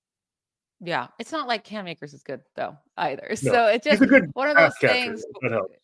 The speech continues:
Speaker 2: Yeah. So
Speaker 1: Yeah,
Speaker 2: we don't want that to
Speaker 1: sometimes.
Speaker 2: go <laughs> away from Madison either. So, I mean, I think it, that's why I like him as a runner this week more so. And, uh, maybe we'll finally see the Vikings pop into the end zone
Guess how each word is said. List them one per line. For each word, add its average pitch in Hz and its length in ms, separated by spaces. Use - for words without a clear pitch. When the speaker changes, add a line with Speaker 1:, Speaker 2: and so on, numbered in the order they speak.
Speaker 2:
Yeah. 101 260
So 101 380
Speaker 1:
Yeah, 87 220
Speaker 2:
we 131 80
don't 160 120
want 165 200
that 139 160
to - 0
Speaker 1:
sometimes. 113 340
Speaker 2:
go 202 40
<laughs> - 20
away 156 60
from 127 180
Madison 113 360
either. 101 320
So, 101 380
I 120 80
mean, 120 180
I 123 80
think 175 280
it, 143 340
that's 151 240
why 143 100
I 131 40
like 123 260
him 113 140
as 107 180
a 101 60
runner 95 400
this 95 200
week 113 140
more 95 180
so. 95 380
And, 101 220
uh, 98 160
maybe 117 200
we'll 110 140
finally 107 340
see 113 200
the 98 340
Vikings 101 460
pop 104 300
into 101 100
the 98 120
end 98 140
zone 95 300